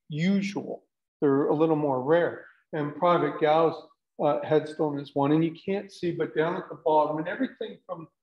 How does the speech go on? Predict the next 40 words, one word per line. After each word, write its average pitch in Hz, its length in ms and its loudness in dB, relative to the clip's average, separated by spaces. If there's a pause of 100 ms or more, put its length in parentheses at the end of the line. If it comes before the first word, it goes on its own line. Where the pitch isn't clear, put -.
(200)
the 180 80 -6
cross 165 420 0
up 175 220 0
would 147 160 -4
be 151 100 -6
standard 160 600 -2
inscriptions 147 800 0
that 143 160 -4
the 143 60 -6
government 135 440 2 (120)
and 143 160 -6
military 139 600 2
would 131 240 -10
put 160 140 4 (380)
on 151 120 -2
a 143 60 -4
headstone. 165 580 -6
But 139 180 -10
anything 185 420 -8
down 160 320 -4
here 165 380 -6 (260)
would 139 160 -4
be 147 100 0
put 160 260 0
on 147 240 2
by 131 140 4
the 127 140 0
family. 156 680 2
And 143 240 -4 (380)
Gow's 190 560 2
isn't, 175 420 -4
sorry, 175 260 -8
I - 120 -18
can't 165 180 -18
read 160 320 -4
it. 165 140 -8 (160)
Yes, 156 380 -2 (220)
died 165 460 4
from 160 380 0 (140)
effects - 640 2